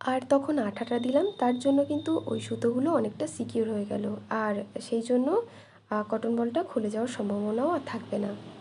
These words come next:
আর কটন বলটা পুরোটা কমপ্লিট হয়ে যাওয়ার পর যেখানে কাঁচি দিয়ে কাটবেন সেই জায়গাটা কিন্তু একটু আঠা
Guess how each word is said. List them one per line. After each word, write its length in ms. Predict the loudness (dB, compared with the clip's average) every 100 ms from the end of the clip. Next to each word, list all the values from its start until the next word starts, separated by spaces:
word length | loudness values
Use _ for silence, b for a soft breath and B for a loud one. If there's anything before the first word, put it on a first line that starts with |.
| -20 _ _ _ -4
আর 200 | -2 -4 0
কটন 280 | 2 2 4
বলটা 320 | 4 4 4 2
পুরোটা 380 | 2 -2 2 0
কমপ্লিট 380 | 0 0 -2 0
হয়ে 180 | 0 2
যাওয়ার 180 | 2 2
পর 180 | 2 2 B B B -2
যেখানে 360 | 0 2 2 2
কাঁচি 280 | 0 -2 -4
দিয়ে 180 | -4
কাটবেন 360 | 0 0 4 4 4
সেই 240 | 0 2
জায়গাটা 340 | 2 2 0 0
কিন্তু 200 | 0 -2
একটু 160 | 0 0
আঠা 260 | 0 -2